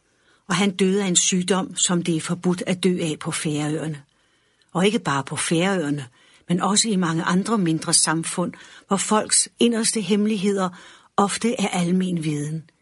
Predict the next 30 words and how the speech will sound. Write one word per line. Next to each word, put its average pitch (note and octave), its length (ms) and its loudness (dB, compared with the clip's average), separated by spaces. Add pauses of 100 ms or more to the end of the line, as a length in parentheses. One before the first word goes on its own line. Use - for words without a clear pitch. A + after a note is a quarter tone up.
(1040)
Det F#3+ 100 2
siges A3 420 4
også, E3+ 440 0
at F3 140 -2
islænding, E3+ 680 2 (120)
der E3 60 0
har D3 100 0
fået D#3+ 260 -4
aids, - 380 0 (280)
prøver F3+ 340 0
at G3 80 -2
komme - 280 0
ud F#3 140 -2
af F#3 160 0
landet F3 320 -2
for F3+ 140 -2
at E3 160 -6
dø. D#3+ 160 -4 (880)
Og F#3 120 -2
ligesom A#3 360 2
for - 140 -4
færinger G3 760 -2
går F#3 140 2
rejsen D#3+ 420 2
ofte F3+ 320 0
til F#3 140 2
København, F3+ 600 -4 (520)
rigsfællesskabets F3+ 1160 0 (160)
gamle E3 340 -2
hovedstad. C#3+ 600 -4